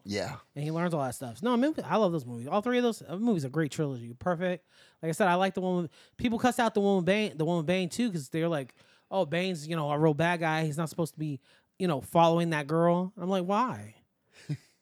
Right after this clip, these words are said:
Speaker 2: Uh, uh, they didn't care that, you know, Than-, in the comic books, Thanos has a different, uh, different story arc, and no, they didn't care, you know, for the movies. They didn't care for this, but it's, it's stupid. So, but, like, I liked, I, I like Bane a lot.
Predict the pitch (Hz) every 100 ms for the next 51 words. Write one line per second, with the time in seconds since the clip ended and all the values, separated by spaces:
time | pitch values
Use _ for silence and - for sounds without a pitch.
0 | _ _ _ _ _ _ _ - 185 160
1 | 180 220 214 233 214 180 147 185 165 -
2 | 190 190 175 170 220 220 175 - 190 196
3 | 175 175 156 175 165 165 135 156 151 139
4 | 131 - _ _ _ _ 185 180 - 180
5 | 214 202 156 151 143 - 165 123 113 143
6 | 160 143 175 175 190 190 170 151 - _
7 | - - 127 175 143 160 147 208 220 202
8 | 208 - 165 185 185 220 196 - 135 143
9 | 113 - 170 - 165 127 120 _ _ _
10 | _ _ _ - 180 160 156 147 - -
11 | 180 220 247 226 151 165 165 190 202 160
12 | 175 156 147 160 180